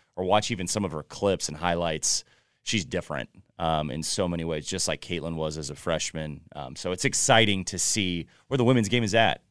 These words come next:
I mean, we're talking about two premier talents, and they're not even in the W-, W N B A yet, and there's still so many great players at the W N B A level, um, that had, you know, this type of experience in college. But these two players we're talking about are, are just different in terms of,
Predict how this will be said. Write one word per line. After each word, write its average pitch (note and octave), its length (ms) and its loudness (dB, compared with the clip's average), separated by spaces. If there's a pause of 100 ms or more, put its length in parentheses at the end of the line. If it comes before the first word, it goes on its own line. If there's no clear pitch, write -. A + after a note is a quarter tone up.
I F#2+ 60 -8
mean, F#2 100 -2
we're G2 100 -2
talking G2 220 0
about F2 200 -2
two A#2+ 240 2
premier G2+ 360 0
talents, F2+ 600 -2 (180)
and G2 100 -8
they're G#2+ 60 2
not A2 100 2
even G2 200 -2
in F2+ 80 -2
the F2 140 0
W-, - 120 -12
W G2 200 0
N F2+ 60 0
B E2+ 160 2
A F#2+ 60 6
yet, E2+ 300 4 (260)
and F#2 80 -6
there's F#2 120 -4
still F#2+ 180 -4
so A#2+ 260 2
many F#2+ 220 0
great F2+ 220 0
players F#2 280 2
at D#2 80 -8
the C#2+ 60 -16
W E2+ 320 -2
N F#2 100 -2
B F2 160 4
A G#2 40 4
level, D#2+ 420 0 (320)
um, D#2+ 240 -2
that E2 200 2
had, F2 420 -2 (180)
you C3 80 -2
know, G2 80 2
this G2+ 180 -2
type G#2+ 200 0
of F2+ 100 -4
experience F#2 500 -4
in E2 80 -6
college. F2 520 2 (460)
But F2+ 360 0
these B2+ 200 2
two A#2 140 0
players G2+ 340 4
we're F2 60 -4
talking F2+ 340 0
about E2 360 0
are, D#2 260 -6
are F2+ 80 -6
just F2+ 300 -6
different F#2+ 400 -2
in F#2 100 -8
terms F#2+ 260 -4
of, E2 320 -6